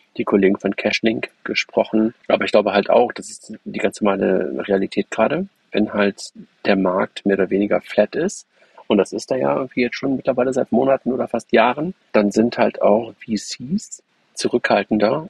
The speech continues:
neue Sachen zu finanzieren, ne, und wollen erst mal sehen, dass da Traktion draufkommt. Und die sieht man momentan halt relativ wenig.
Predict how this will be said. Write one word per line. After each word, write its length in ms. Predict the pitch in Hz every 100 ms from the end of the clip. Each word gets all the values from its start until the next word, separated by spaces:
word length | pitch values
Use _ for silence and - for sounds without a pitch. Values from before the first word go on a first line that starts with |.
| -
neue 200 | 113 107
Sachen 260 | - -
zu 80 | - -
finanzieren, 580 | 98 95 - - 92 101
ne, 100 | 135
und 220 | 110 -
wollen 200 | 98 101
erst 160 | -
mal 80 | 107
sehen, 280 | - 101 107
dass 140 | 107
da 100 | -
Traktion 680 | 107 - 110 - - 98 101
draufkommt. 680 | - 135 - - 110 160 - _
Und 140 | - 104
die 60 |
sieht 220 | 98 107 -
man 100 | 104
momentan 380 | 101 98 -
halt 160 | 104 104
relativ 340 | 98 - - -
wenig. 420 | 95 - -